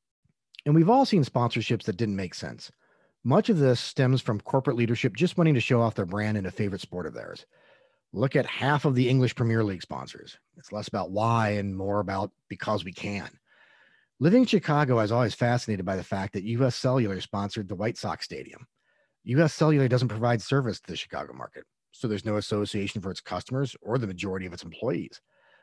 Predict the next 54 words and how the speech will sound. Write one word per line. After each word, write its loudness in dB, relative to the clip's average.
But -2
it's 0
headquartered 2
in -12
Chicago, -6
and 2
it's 0
rumored 4
that 0
the -6
C 0
E 4
O 6
of 2
the -2
time -4
was -2
a -2
big 0
White 0
Sox -8
fan. -14
So -4
you 4
do 8
the 6
math. 0
On 4
the 8
other 8
side 2
of -2
the -6
spectrum, -2
you 4
have 2
Team 4
Novo 4
Nordisk, -4
founded 2
by 2
Phil 2
Sutherland 0
and -6
Joe -2
Eldridge, -4
to -20
provide 0
inspiration 0
for -6
people -4
living -2
with -4
diabetes -4